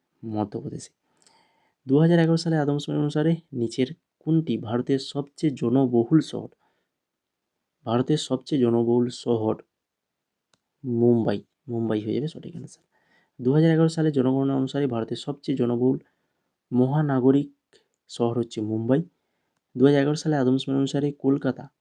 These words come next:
কলকাতা যে তৃতীয় সর্বাধিক জনবহুল শহরের সমষ্টি, তৃতীয়তে রয়েছে। দু হাজার এগারো সালে আদমশুমারি অনুসারে নয়াদিল্লি দ্বিতীয় স্থানে রয়েছে, যার জনসংখ্যা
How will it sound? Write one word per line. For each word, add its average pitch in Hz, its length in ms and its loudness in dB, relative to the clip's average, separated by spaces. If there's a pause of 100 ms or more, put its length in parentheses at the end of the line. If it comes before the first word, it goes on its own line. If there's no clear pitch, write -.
(240)
কলকাতা 151 480 0
যে 147 120 2
তৃতীয় 151 520 -2
সর্বাধিক 123 560 -2 (100)
জনবহুল 113 460 0 (680)
শহরের 123 400 -2
সমষ্টি, 110 520 -8 (180)
তৃতীয়তে 117 560 -2
রয়েছে। 113 320 -4 (680)
দু 135 140 0
হাজার 147 200 4
এগারো 151 160 2
সালে 156 180 -2
আদমশুমারি 135 440 0
অনুসারে 143 280 -2
নয়াদিল্লি 127 580 2 (220)
দ্বিতীয় 127 420 2
স্থানে 156 360 -2 (540)
রয়েছে, 139 460 0 (320)
যার 117 280 0
জনসংখ্যা 123 600 -2